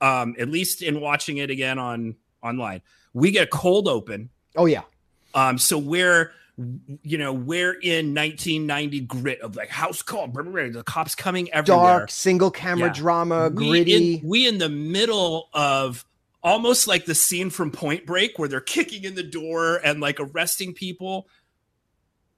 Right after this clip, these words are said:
Speaker 1: We get our first person that breaks into song on the arrest. That's at the three-minute mark. That's
Speaker 2: Yes.
Speaker 1: also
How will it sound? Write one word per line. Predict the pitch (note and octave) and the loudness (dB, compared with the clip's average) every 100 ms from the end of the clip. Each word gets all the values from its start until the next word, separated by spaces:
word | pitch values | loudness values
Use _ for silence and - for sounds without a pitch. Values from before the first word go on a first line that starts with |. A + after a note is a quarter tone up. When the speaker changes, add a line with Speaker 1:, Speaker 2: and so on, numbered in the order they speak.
| _ _ | _ _
Speaker 1:
We | A#3+ G#3 | -4 0
get | G#3 | 2
our | E3 | 0
first | - A3 A3 - | 0 0 0 -4
person | G3+ F#3+ - F3 D#3+ | -2 0 0 -4 -6
that | - C3+ | -8 -8
breaks | - D3 F3 - | -4 -2 0 0
into | F#3+ E3+ | 0 0
song | - D#3+ A#2 F#2 F2+ _ | 2 2 0 -4 -10 _
on | B2+ B2+ | -2 0
the | C3+ B2+ | -2 -4
arrest. | B2 A#2+ - | -2 -2 -2
That's | C3+ C3+ | -4 -2
at | E3+ | -2
the | - | -4
three-minute | B2 C#3+ E3 G3 F#3 | -8 -2 -2 0 -4
mark. | D3 C3+ D3+ - _ _ | -4 -2 -4 -8 _ _
That's | - D#3+ D3+ | 2 4 4
Speaker 2:
Yes. | A#2 | 2
Speaker 1:
also | E3+ F#3 F#3+ A3 G3 G#3+ A#3 | 4 4 4 2 2 0 -4